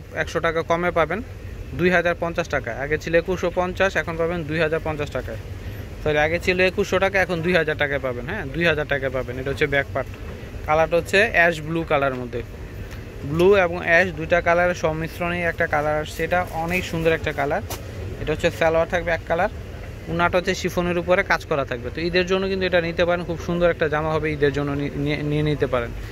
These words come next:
বা ঈদের পরে যে কোনো party অনুষ্ঠানে পরতে পারবেন। এটা হচ্ছে উন্নাটা আসবে শিফনের উপরে কাজ করা। Price হচ্ছে দুই হাজার টাকা।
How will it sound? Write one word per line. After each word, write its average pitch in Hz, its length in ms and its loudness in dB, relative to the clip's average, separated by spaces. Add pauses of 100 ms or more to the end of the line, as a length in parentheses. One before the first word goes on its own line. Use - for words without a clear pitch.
(320)
বা 139 60 2
ঈদের 156 220 6
পরে 180 260 4
যে 170 100 0
কোনো 175 200 -2
party 160 220 2
অনুষ্ঠানে 170 400 -2
পরতে 180 280 -2
পারবেন। 127 280 -4
এটা 135 140 -4
হচ্ছে 139 160 -4
উন্নাটা 139 320 -2
আসবে 120 200 -6 (100)
শিফনের 143 340 -4
উপরে 135 240 -4
কাজ 139 220 -2
করা। 120 160 -8 (1080)
Price 156 200 2
হচ্ছে 170 220 2
দুই 170 160 2
হাজার 143 300 4
টাকা। 127 220 -4